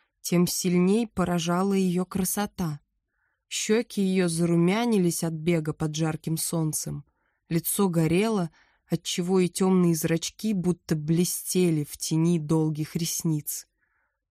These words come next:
Но не в том одном было дело.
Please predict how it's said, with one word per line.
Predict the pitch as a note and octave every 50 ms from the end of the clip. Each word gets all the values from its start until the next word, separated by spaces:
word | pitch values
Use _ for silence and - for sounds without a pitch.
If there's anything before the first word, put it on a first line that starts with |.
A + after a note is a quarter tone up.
| _ _ _ _ _ _ _ _ _ _ _
Но | - F3+ F3+ F#3+ G3+
не | G#3+ A3 A3+
в | G#3+ - -
том | - C#4 C#4 C4+
одном | C4 A#3+ G#3+ A3+ B3 C4 B3+ A#3 G3+ F#3+
было | E3+ F3 F3 E3+ F3
дело. | F3 F3 F#3+ G#3 G3 F3 D#3+ D3+ D3+